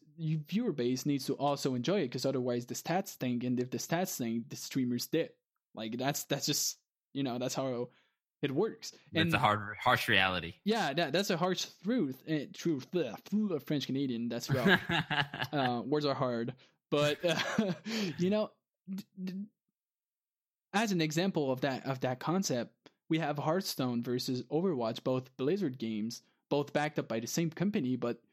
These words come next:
Speaker 1: very different in their creation. Hearthstone was this little thing that it kinda made on the side that was like, "Oh, that could be, you know, kinda fun," and it blew up. Like, because,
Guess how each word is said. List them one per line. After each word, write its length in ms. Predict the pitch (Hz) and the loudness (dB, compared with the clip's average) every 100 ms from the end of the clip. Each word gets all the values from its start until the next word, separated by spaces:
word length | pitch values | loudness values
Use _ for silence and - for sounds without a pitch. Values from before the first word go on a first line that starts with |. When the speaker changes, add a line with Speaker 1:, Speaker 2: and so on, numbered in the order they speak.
| _ _ _ - | _ _ _ -14
Speaker 1:
very 420 | 131 185 214 202 | -2 0 2 2
different 360 | 160 147 160 139 | 2 2 2 2
in 80 | 127 | 2
their 120 | 123 | -2
creation. 480 | - 135 208 202 131 | 0 0 2 0 -2
Hearthstone 400 | 139 202 - 151 | 0 -2 0 0
was 160 | 131 127 | 0 0
this 200 | 131 - | -2 0
little 300 | 139 160 127 | 0 0 -4
thing 560 | - 175 147 131 131 - _ _ _ _ - | 0 2 2 0 -4 -10 _ _ _ _ -2
that 120 | 139 | 0
it 40 | 147 | 0
kinda 240 | 170 160 | 2 2
made 280 | 139 143 147 | 2 2 2
on 140 | 131 | 2
the 80 | 127 | 0
side 400 | 123 156 156 131 | 0 2 2 2
that 80 | 127 | -2
was 140 | 123 | -2
like, 160 | 120 117 | -2 -2
"Oh, 140 | 123 123 | -2 0
that 180 | 147 214 | -2 0
could 160 | 190 | -2
be, 80 | 123 | 0
you 220 | 117 113 | 0 0
know, 300 | 113 110 107 - _ _ _ - | -4 -6 -8 -16 _ _ _ -2
kinda 180 | 180 131 | -2 -2
fun," 260 | - 165 | 0 0
and 140 | 127 135 | 2 0
it 80 | 135 127 _ - | -2 -12 _ -4
blew 560 | 190 175 214 196 185 165 _ _ _ _ _ - | -2 2 2 2 0 -4 _ _ _ _ _ -2
up. 320 | 165 147 _ _ _ _ _ _ _ _ _ - | 0 0 _ _ _ _ _ _ _ _ _ -4
Like, 460 | 156 165 170 160 - | 0 2 2 0 -4
because, 500 | - 170 175 160 156 | -2 2 2 2 -4